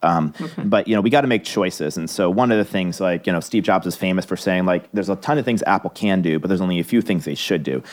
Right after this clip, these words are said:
Speaker 1: And so it's really about there's only a few things we should do right now. So transportation, we had to pause. Content, you know, we had a whole content thing. We
Speaker 2: Yep.
Speaker 1: paused all that. We had a magazine.
Speaker 2: And
Speaker 1: It was
Speaker 2: that,
Speaker 1: really cool, man.
Speaker 2: that was,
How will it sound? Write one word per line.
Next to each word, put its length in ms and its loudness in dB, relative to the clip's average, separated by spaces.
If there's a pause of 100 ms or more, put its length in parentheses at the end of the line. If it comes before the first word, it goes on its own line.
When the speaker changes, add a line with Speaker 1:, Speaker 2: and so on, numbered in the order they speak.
(260)
Speaker 1:
And 140 0
so 320 2
it's 200 -2
really 220 4
about 200 4
there's 120 2
only 160 0
a 40 -4
few 220 -2
things 200 -4
we 60 0
should 180 -2
do 120 2
right 140 2
now. 160 -2
So 300 2 (160)
transportation, 480 0
we 60 0
had 100 -4
to 40 -14
pause. 240 2 (300)
Content, 540 0
you 60 0
know, 60 4
we 180 4
had 120 4
a 60 2
whole 140 0
content 500 -2
thing. 240 0 (320)
We 80 2
Speaker 2:
Yep. 180 2
Speaker 1:
paused 220 0
all 140 2
that. 200 0
We 60 2
had 60 4
a 20 2
magazine. 460 2
Speaker 2:
And 20 0
Speaker 1:
It 20 4
was 60 4
Speaker 2:
that, 80 4
Speaker 1:
really 100 2
cool, 140 2
man. 100 0
Speaker 2:
that 140 0
was, 160 -8